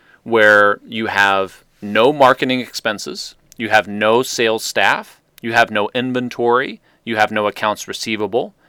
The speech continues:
you have no bad debt, you have no obsolescence, you have a business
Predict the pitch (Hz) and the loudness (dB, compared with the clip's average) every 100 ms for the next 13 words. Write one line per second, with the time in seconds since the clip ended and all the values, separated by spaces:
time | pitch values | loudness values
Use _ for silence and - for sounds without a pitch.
0 | _ 113 107 104 104 104 87 98 95 87 | _ -4 0 0 0 -4 0 0 0 -2
1 | 104 123 - _ _ _ _ _ 120 110 | 2 2 2 _ _ _ _ _ -2 0
2 | 104 107 - 101 98 - 98 113 - 190 | 0 -2 0 0 0 -4 0 0 0 -6
3 | 220 - - _ _ _ _ _ 123 120 | -8 -10 -12 _ _ _ _ _ -2 0
4 | 117 104 143 147 147 202 - - | 0 0 -2 -2 -2 -4 -6 -12